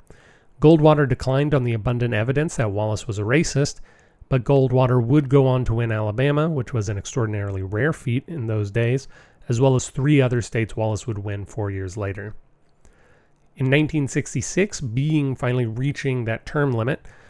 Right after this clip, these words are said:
Wallace maneuvered his wife into the position of governor. Lurleen Wallace would defeat two former governors in her primary race and was elected, with Wallace serving as de facto governor during her short term.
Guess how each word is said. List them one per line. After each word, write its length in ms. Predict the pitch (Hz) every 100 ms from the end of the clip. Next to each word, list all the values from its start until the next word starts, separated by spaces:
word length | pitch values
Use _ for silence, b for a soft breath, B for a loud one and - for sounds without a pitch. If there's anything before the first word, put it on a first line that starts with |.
| B
Wallace 300 | 131 135 135
maneuvered 440 | 127 123 135 131 127
his 200 | 120 107
wife 520 | 107 117 143 - - -
into 280 | 123 120
the 80 | 123
position 420 | 117 104 107 - 117
of 160 | 107
governor. 440 | 143 156 151 104 95
Lurleen 520 | 107 117 113 113 110
Wallace 440 | 113 135 170 -
would 80 | 135
defeat 360 | 117 - 135 -
two 200 | 170 175
former 380 | - 151 147
governors 500 | 117 123 120 131 147
in 120 | 127 113
her 160 | 127
primary 500 | 127 131 113 117 110
race 320 | 101 107 160
and 80 | 147
was 160 | 135 123
elected, 500 | 117 110 - 147 165 B B B -
with 120 | 123
Wallace 360 | 117 127 139 135
serving 440 | - 127 120 127
as 120 | 113
de 160 | 101 135
facto 440 | - 120 117 120
governor 500 | 110 110 110 110 104 b b -
during 220 | 120 113
her 240 | - 117
short 340 | 104 117 107 -
term. 400 | 120 113 98